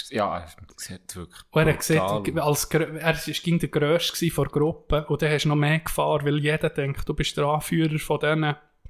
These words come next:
Speaker 2: von dem Flücht-, von dieser Flüchtlingsgruppe.
Speaker 1: Mhm.
Speaker 2: Du seist das Ziel Nummer eins.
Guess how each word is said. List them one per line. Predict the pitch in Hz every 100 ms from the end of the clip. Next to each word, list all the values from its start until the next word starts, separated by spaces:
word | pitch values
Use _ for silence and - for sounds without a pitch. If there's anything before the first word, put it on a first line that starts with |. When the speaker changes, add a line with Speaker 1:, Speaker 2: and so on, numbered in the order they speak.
| - _
Speaker 2:
von | - 156
dem | 147 147
Flücht-, | - 160 - - -
von | - 156
dieser | 147
Flüchtlingsgruppe. | 143 165 160 - 165 156 147 - 151 135 - - 98
Speaker 1:
Mhm. | 104 117 - - - -
Speaker 2:
Du | 156
seist | - 147 139 -
das | -
Ziel | - 151 156
Nummer | 156 156 143
eins. | 156 175 147 -